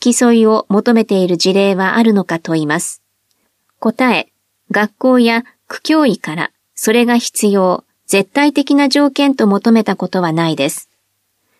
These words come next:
情報公開の推進と事務事業評価について。問い、区立幼稚園の果たしている役割や成果を見ず、区立単独幼稚園の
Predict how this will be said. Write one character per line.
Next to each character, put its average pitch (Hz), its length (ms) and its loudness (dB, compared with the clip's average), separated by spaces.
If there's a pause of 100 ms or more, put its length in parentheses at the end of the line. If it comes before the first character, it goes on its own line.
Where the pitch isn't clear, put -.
(640)
情 247 240 2
報 277 220 2
公 277 220 2
開 214 240 0
の 190 100 0
推 202 220 2
進 196 280 0
と 196 300 -2 (240)
事 180 120 0
務 254 180 4
事 302 100 2
業 302 240 4
評 285 240 2
価 220 140 0
に 170 120 -2
つ - 140 -6
い 165 100 -2
て。 - 220 -8 (840)
問 214 200 2
い、 - 160 -2 (540)
区 233 120 -2
立 302 280 2
幼 311 120 4
稚 311 240 0
園 294 200 2
の 214 80 2
果 214 140 -2
た 247 160 0
し - 100 -2
て 208 120 0
い 196 100 2
る 175 100 0
役 175 300 -2
割 185 240 0
や 175 200 -2 (600)
成 294 240 0
果 208 240 0
を 170 80 0
見 185 140 2
ず、 151 220 0 (520)
区 311 140 2
立 254 500 0
単 254 240 2
独 277 240 0
幼 277 140 2
稚 277 220 0
園 240 280 2
の 185 240 0